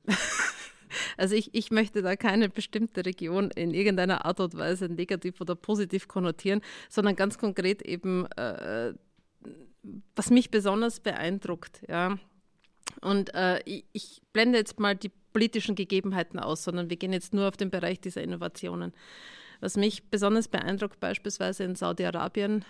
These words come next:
auch mit der Strategie zwanzig dreißig, ist, äh, tatsächlich, dass sie den Mut haben, Dinge wirklich auch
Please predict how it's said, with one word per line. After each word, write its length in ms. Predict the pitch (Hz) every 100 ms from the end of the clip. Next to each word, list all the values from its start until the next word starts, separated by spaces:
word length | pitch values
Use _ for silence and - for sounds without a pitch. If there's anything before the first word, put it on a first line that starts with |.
| -
auch 200 | 180 180
mit 320 | 185 185 -
der 100 | 180
Strategie 640 | 175 - 175 185 - 202 202
zwanzig 460 | - 185 185 185
dreißig, 580 | - 156 180 - 233 - - - - - -
ist, 400 | - 208 - -
äh, 120 | - 170
tatsächlich, 680 | 190 - 202 - 233 -
dass 240 | - 196 -
sie 380 | 208 202 190 196
den 200 | 196 196
Mut 380 | 190 202 240 214
haben, 400 | 214 - 214 196
Dinge 380 | 202 196 196 170
wirklich 580 | 202 - 208 - - -
auch 200 | 185 185